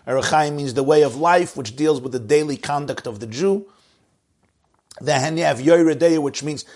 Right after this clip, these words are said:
the teacher of knowledge, and that discusses various mitzvahs, Isser Veheter, things like Shchita, like eating kosher, Taruvas, these types of things, Ribis, halachas of,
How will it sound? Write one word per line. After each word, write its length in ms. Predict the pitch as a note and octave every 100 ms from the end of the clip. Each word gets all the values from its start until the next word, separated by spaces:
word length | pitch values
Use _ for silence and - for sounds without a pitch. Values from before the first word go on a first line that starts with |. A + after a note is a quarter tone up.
| - _
the 100 | A#2
teacher 420 | - F3+ - D#3+
of 140 | C3 B2+
knowledge, 580 | C#3+ D#3+ F3+ D#3+ - - - _ -
and 120 | B2
that 340 | C#3 C#3 - - _
discusses 840 | C#3 C3 - D#3+ D#3 D3+ A#2+ - _
various 560 | A2+ D3 D#3+ D3 C3+ C#3
mitzvahs, 500 | D#3+ - - C3+ D#3+
Isser 240 | D3 D3+
Veheter, 480 | C3+ B2 D#3 D#3 C#3
things 300 | - C#3+ B2
like 260 | A#2+ G#2+ - - _ -
Shchita, 600 | - - G3 G3 E3 C#3
like 200 | A#2 A2
eating 260 | B2+ B2 A#2+
kosher, 540 | F#3 F#3 - D3+ C#3
Taruvas, 680 | C3+ C3 D3+ C#3+ C3+ - -
these 200 | C#3 -
types 340 | C3 B2 -
of 80 | A2
things, 480 | - F3 D#3+ A#2+ - _ _ _ -
Ribis, 680 | F3+ D3+ D#3 - - - - _ _ _ _ A2
halachas 500 | G#2+ G#2+ - A2+ -
of, 320 | A#2+ F#2+